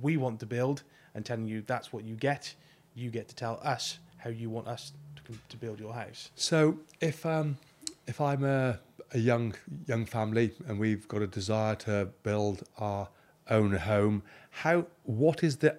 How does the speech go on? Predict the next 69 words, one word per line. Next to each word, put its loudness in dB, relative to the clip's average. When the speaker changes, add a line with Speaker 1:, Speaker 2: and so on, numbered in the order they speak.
Speaker 2:
uh, 4
what 0
is -6
the 2
exact 2
process 4
of 4
Help 0
to -14
Build? 4
How 6
do 2
I, 4
how 4
do 4
I 6
go 8
through 2
that 0
process? 4
So 4
I'm 4
sitting 0
here, 4
right, 2
I'm, -2
I'm, 0
I've -2
got 2
a, 6
a 2
mortgage 10
on 10
my 6
house, 4
and, 4
uh, 8
I 0
think, 2
right, 8
n-, -2
you 6
know, 6
my 4
first 4
house, 8
uh, 6
uh, 2
under 4
a 6
belt, 6
but 2
we 8
really 8
want 8
to -8
go 4
on 4
to -6
build 6
our 4
own 2
house. -2
So -2
how 8
do 8
we 8
go 8
about 8